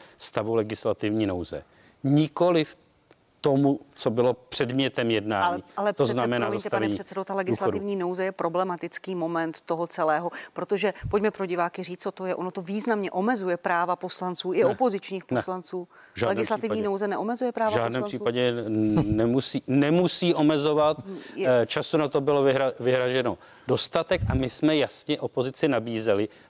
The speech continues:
Speaker 1: pojďme jednat v normálním stavu. Pojďme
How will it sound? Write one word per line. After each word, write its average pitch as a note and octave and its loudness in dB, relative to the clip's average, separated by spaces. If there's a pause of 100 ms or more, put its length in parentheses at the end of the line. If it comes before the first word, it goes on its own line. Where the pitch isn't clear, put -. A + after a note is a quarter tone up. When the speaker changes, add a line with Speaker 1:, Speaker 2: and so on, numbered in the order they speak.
Speaker 1:
pojďme C3+ 2
jednat B2 2
v - -14
normálním A2+ 2
stavu. E2+ -4 (540)
Pojďme C#3+ 2